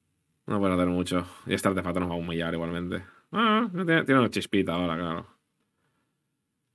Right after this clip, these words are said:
Tiene chispita, cien por cien. ¿Qué vamos a hacer? ¿Qué vamos a hacer?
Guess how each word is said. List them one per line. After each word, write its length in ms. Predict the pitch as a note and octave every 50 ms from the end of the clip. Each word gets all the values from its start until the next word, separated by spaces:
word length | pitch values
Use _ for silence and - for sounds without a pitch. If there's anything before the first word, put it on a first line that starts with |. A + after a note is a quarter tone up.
| _ _ _ _ - - - - - - - - - - - - _ _ - - - - _ _ _ _ _
Tiene 180 | - C3+ C3 A#2
chispita, 580 | G#2+ G2+ - - G#2 G#2+ G#2 G#2+ G#2 G2+ F#2+
cien 160 | - G#2+ G2 F#2+
por 160 | F#2 F2 E2
cien. 400 | - F#2 F2+ F2+ F2 E2 E2 - - - _ -
¿Qué 80 | - E2+
vamos 200 | F2 E2 D#2+ E2+
a 60 | E2
hacer? 280 | E2 D#2+ D#2+ D#2+ D2+ - _ _ _ _ _ _ _ _ _ _ _ _ _ _ _ _ _ _ _ _ _
¿Qué 120 | - G#2+
vamos 240 | G2 F2 E2 D#2 C#2
a 40 | C#2+
hacer? 260 | - - D#2 D2